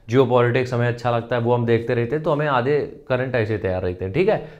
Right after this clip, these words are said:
तो ये कुछ चीज़ें हैं जिससे तुम अच्छा रैंक भी ला सकते हो और बढ़िया तैयारी भी कर सकते हो। और एक चीज़ ध्यान रखना, जब ये चीज़ें हो जाएंगी तुम्हारी, उसके बाद जब तुम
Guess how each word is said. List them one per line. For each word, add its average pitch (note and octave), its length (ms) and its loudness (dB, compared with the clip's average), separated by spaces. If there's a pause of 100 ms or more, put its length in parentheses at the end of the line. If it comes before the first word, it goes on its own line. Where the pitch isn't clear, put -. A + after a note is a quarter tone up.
(100)
तो C#3 60 -2
ये D3 220 6
कुछ F#3+ 260 0
चीज़ें D#3+ 240 0
हैं D#3 120 4
जिससे D3+ 280 0
तुम D3 180 0
अच्छा C3+ 340 2
रैंक C3 260 0
भी A#2+ 160 2
ला B2+ 140 2
सकते B2+ 280 -2
हो D#3+ 80 2
और C#3+ 80 2
बढ़िया A2+ 240 2
तैयारी G#2+ 300 -2
भी C#3 180 -4 (380)
कर G2+ 140 -4
सकते E2+ 360 -10
हो। C#2 180 -10 (400)
और D#3+ 180 8
एक F3 140 4
चीज़ F3 140 2
ध्यान C3 240 2
रखना, A#2 180 2
जब C#3 180 2
ये D#3 80 4
चीज़ें E3 220 2
हो D3+ 200 6
जाएंगी C#3+ 300 4
तुम्हारी, C3 360 2
उसके D3+ 340 0
बाद D3+ 220 2
जब D#3 180 0
तुम E3+ 140 0